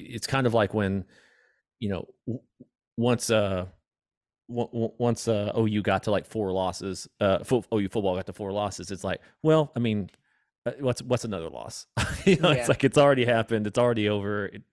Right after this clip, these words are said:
Speaker 1: it, just keep playing it out, I guess. I mean, we're not on, it, it's, it's not on full auto sim, 'cause if you could beat Oklahoma State, that'd be really nice.
Speaker 2: Mm-hmm.
Speaker 1: <laughs> Just, just
Speaker 2: Yeah.
Speaker 1: due to, uh, leaving the conference and everything.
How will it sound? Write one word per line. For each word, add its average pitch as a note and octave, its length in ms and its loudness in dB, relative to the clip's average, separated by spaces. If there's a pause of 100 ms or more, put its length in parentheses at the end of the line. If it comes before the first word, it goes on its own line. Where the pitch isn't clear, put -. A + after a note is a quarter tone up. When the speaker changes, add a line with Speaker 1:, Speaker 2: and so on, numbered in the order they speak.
Speaker 1:
it, - 200 -12
just G#2 240 -8
keep A#2+ 200 2
playing G#2 280 2
it G2+ 80 4
out, F#2+ 240 2
I F#2+ 80 -2
guess. F2+ 340 0
I - 420 -20
mean, G2+ 140 0
we're G#2+ 80 2
not A#2+ 140 4
on, A2+ 260 0
it, G#2+ 180 -6
it's, - 280 -12
it's - 420 -6
not A#2+ 220 4
on A#2 120 4
full B2 280 2
auto A#2+ 240 4
sim, B2 360 2
'cause G2 280 -2 (480)
if A2+ 160 -2
you A2+ 60 4
could A2+ 140 0
beat B2 220 2
Oklahoma A#2 360 -2
State, A2+ 400 -2 (280)
that'd G2+ 140 -8
be A2 80 -8
really A#2+ 200 -6
nice. A#2 360 -10 (280)
Speaker 2:
Mm-hmm. B2 580 -2
Speaker 1:
<laughs> - 80 -20
Just, - 220 -2
just A#2 200 4
Speaker 2:
Yeah. D#3+ 100 4
Speaker 1:
due B2 140 6
to, B2 320 4
uh, A#2 200 6 (280)
leaving A#2 420 4
the A2 80 2
conference G#2+ 480 0
and G#2+ 100 -6
everything. F#2+ 440 -8